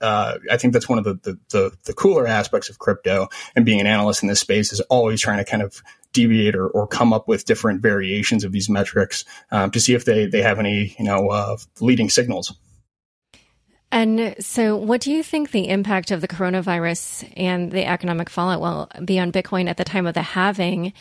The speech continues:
Speaker 2: Are you noticing any effects, um, you know, on Bitcoin mining at the moment that would give us f-, uh, further insight into what might happen at that time?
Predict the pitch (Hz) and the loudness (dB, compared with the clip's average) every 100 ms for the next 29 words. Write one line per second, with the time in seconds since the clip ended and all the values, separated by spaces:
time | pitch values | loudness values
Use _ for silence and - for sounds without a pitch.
0 | - - - _ - 202 190 190 190 185 | -20 -20 -20 _ -2 0 2 0 0 0
1 | 185 190 233 - 269 254 - 233 220 - | 0 0 0 -2 -2 0 0 0 0 0
2 | 214 208 - - 226 - - 202 190 185 | -2 -2 -8 -8 -10 -12 -6 -2 0 2
3 | 180 - 180 175 170 175 - 175 170 175 | 0 -2 -2 0 0 -2 -2 -2 0 2
4 | 202 208 202 196 190 190 190 180 165 - | 2 2 0 0 0 2 0 0 -2 -2
5 | - 131 175 147 175 170 - - - _ | -6 -6 -6 -4 -4 -4 -6 -14 -20 _
6 | - 180 175 180 - 180 180 180 175 220 | -6 -4 -4 -6 -2 0 0 -2 -2 -2
7 | 214 214 233 208 202 202 208 196 214 196 | -2 -2 -2 -4 -2 -2 0 -2 -2 -2
8 | 208 220 - 220 233 | -2 -6 -4 -4 -4